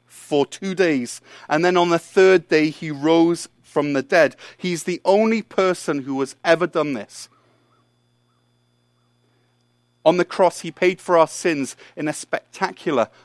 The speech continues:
and a mighty way. And when he rose from the dead, he proved to the world that he was God and that he's stronger than sin and death and hell. All of the problems that you have in your life,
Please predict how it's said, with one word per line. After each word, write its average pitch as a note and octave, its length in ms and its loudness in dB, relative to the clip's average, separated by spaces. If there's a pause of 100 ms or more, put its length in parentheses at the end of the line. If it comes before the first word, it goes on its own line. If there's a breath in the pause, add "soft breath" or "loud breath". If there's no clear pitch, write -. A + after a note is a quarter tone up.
and C#3+ 160 -4
a D3 40 0
mighty D#3 480 -2
way. C3+ 340 -2 (440 soft breath)
And D#3 100 0
when F3+ 140 4
he F3+ 120 2
rose F#3+ 300 6
from A3 200 2
the F3+ 80 2
dead, D#3 220 0
he D#3+ 120 -10
proved A3+ 540 -4
to B3+ 80 -4
the G3+ 100 2
world D#3 500 4 (220 loud breath)
that E3 100 -4
he G3+ 200 -4
was F#3 220 4
God E3+ 460 6 (200 soft breath)
and D#3 120 -4
that D#3 80 -4
he's D#3+ 200 -8
stronger F3+ 680 4 (260)
than C#3+ 120 -8
sin C#3+ 480 -2 (360)
and C3 200 -4
death A2+ 380 -2 (140)
and B2+ 160 -8
hell. C3+ 320 4
All E3+ 200 4
of F#3 80 -2
the F#3 60 -8
problems E3 520 0
that D#3 100 -2
you C#3+ 140 -4
have D3+ 220 0
in E3 80 -6
your D3+ 100 -4
life, B2 240 0